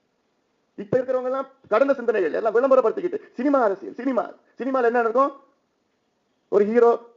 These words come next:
வாய் அசைப்பார், பேக்ரவுண்ட்ல யாரோ பேசுவாங்க. ஒரு ஹீரோ வாய் அசைப்பார், பே-, பேக்ரவுண்ட்ல யாரோ பாடுவாங்க. ஒரு ஹீரோ ஆக்ஷன் பண்ணுவார், பேக்ரவுண்ட்ல யாரோ ஸ்டண்ட் பண்ணுவாங்க. அதுதான் நடக்குது அரசியல். ஆனா ஐயா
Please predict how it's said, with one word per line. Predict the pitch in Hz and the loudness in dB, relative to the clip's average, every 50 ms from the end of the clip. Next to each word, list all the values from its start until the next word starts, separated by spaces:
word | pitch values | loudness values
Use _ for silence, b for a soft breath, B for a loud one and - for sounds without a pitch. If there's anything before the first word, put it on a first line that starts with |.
| _ _ _ | _ _ _
வாய் | - 170 202 220 208 | -2 2 2 4 4
அசைப்பார், | 180 202 - 175 151 - - _ - | 2 2 0 -2 -2 -4 -6 _ -6
பேக்ரவுண்ட்ல | 156 196 175 185 185 175 151 | -4 -2 -2 0 0 2 2
யாரோ | 143 151 160 - | 4 2 2 0
பேசுவாங்க. | 123 127 - 87 - - - - _ _ _ _ _ _ _ _ _ _ _ _ _ _ _ _ _ - | -2 -6 -6 -8 -12 -12 -16 -20 _ _ _ _ _ _ _ _ _ _ _ _ _ _ _ _ _ 0
ஒரு | 196 220 | 2 2
ஹீரோ | 220 240 233 233 233 - - - - _ _ - | 2 2 2 2 2 2 -2 -6 -16 _ _ -4
வாய் | - 185 220 214 | 0 2 4 4
அசைப்பார், | 196 202 202 196 185 - 165 | 2 2 -2 -4 -4 -2 -2
பே-, | 175 175 - 180 | -2 -2 0 0
பேக்ரவுண்ட்ல | 180 196 214 196 180 | 0 2 2 4 4
யாரோ | 185 196 196 | 4 2 0
பாடுவாங்க. | 180 214 247 233 202 156 127 104 - - _ _ _ _ _ _ _ _ _ _ _ _ _ _ _ _ _ _ _ _ _ _ _ _ _ _ _ _ - | 0 -2 0 0 0 0 -2 -4 -10 -14 _ _ _ _ _ _ _ _ _ _ _ _ _ _ _ _ _ _ _ _ _ _ _ _ _ _ _ _ 0
ஒரு | 196 208 | 2 4
ஹீரோ | 220 220 226 196 | 4 4 4 4
ஆக்ஷன் | 185 226 233 240 220 | 2 0 0 -2 0
பண்ணுவார், | 202 202 202 190 151 | 0 2 2 2 4
பேக்ரவுண்ட்ல | 165 190 190 202 202 190 175 | 4 4 4 4 4 4 4
யாரோ | 170 196 | 4 2
ஸ்டண்ட் | 196 180 - - 185 | 2 0 0 0 -2
பண்ணுவாங்க. | 170 - - - - - - _ _ _ _ _ _ _ _ _ _ _ _ - | -2 -2 -4 -6 -8 -10 -16 _ _ _ _ _ _ _ _ _ _ _ _ -6
அதுதான் | 196 247 277 277 | -2 0 2 2
நடக்குது | 262 262 247 240 226 190 | 2 2 2 2 0 -2
அரசியல். | 190 185 170 185 | -2 -4 -6 -4
ஆனா | 214 196 | -4 -2
ஐயா | 196 208 240 240 240 | 0 0 0 0 0